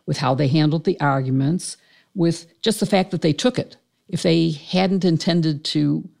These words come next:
overturn it, they wouldn't have taken the case. So basically, it takes away a fundamental right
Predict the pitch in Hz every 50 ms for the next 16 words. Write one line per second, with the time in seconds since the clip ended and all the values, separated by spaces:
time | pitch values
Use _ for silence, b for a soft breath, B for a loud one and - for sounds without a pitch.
0 | _ _ _ - 170 165 151 156 156 - 175 180 170 156 156 156 160 151 143 151
1 | 156 147 151 139 - - - 160 165 160 - 165 135 131 135 - - 143 127 -
2 | 135 - - - b b b b b b b b b b b b b - - -
3 | 185 170 165 165 170 - - - - 180 185 208 208 233 214 - 208 196 190 196
4 | 202 - - 175 165 156 - - 160 147 - - - 196 175 156 165 165 170 -
5 | - 160 139 - - 156 143 165 180 185 180 165 165 175 180 170 156 139 127 135
6 | 147 160 -